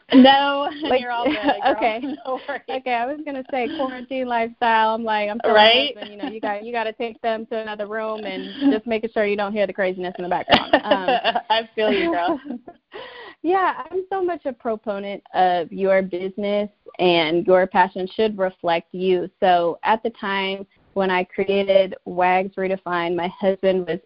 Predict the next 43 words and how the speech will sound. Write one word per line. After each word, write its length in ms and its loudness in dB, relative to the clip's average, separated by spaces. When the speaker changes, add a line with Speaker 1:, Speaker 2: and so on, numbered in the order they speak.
Speaker 2:
in 180 4
the 200 0
N 80 2
F 180 2
L. 300 4
He 100 0
was 140 -2
in 120 2
the 100 0
thick 220 -6
of 120 0
it. 200 2
Um, 260 4
I 180 0
was 120 -2
around 360 2
the 80 2
ladies 380 2
every 260 0
day, 540 0
really 480 4
living 380 0
the 80 -2
lifestyle 800 2
and 240 -4
seeing 180 2
what 120 -2
the 140 -2
issues 400 0
were. 480 4
And 220 -10
then 280 -6
he 180 4
retired 920 2
and 340 0
a 100 2
year 440 4
after 720 -2
I 140 2
actually 440 0
launched. 720 -2
And 300 2
so 380 6